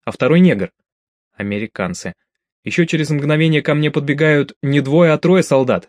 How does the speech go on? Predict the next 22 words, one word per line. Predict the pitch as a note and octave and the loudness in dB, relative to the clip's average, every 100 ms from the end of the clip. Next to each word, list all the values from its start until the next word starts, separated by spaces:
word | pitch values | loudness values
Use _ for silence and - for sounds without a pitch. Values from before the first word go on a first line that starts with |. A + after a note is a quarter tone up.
| _ | _
Третий, | A#2 C3 - E3+ | -4 -2 -2 -4
лейтенант | C#3 C3 C3 C#3 C#3+ - | -4 -6 -4 -4 -4 -6
Р | B2+ | -6
К | - | -4
К | C3+ | -2
А, | D#3 G#2 E2+ | 0 0 -4
был | G#2+ G#2+ | -6 -6
позади. | G2+ A#2 A#2 F2 - _ _ _ _ _ _ _ _ _ _ | -4 -6 -6 -8 -16 _ _ _ _ _ _ _ _ _ _
Чуть | - B2+ | -6 -4
вперед | - C3 C#3+ | 0 0 0
подается | A#2+ A#2 A2+ - A2 | 0 0 0 -4 -2
здоровый | A#2 C#3 B2 | 0 0 0
такой | A2 A2+ | 0 -2
парнишка, | A2 G#2+ G#2+ - G#2+ | -2 -4 -6 -6 -4
мощный, | A2 C#3+ - A2+ - _ _ _ _ | -2 -2 -2 -6 -10 _ _ _ _
а | A#2 | -4
лицо | B2+ G#3 | 0 0
как | F#3+ E3+ | 0 2
у | F3+ | 4
ребенка, | E3+ D#3+ G#2+ G2 | 4 2 0 -4
открытое, | G#2 - F#3 D#3+ A#2+ | -6 -2 0 0 0
доброе. | C#3+ D3 G#2+ | 0 2 0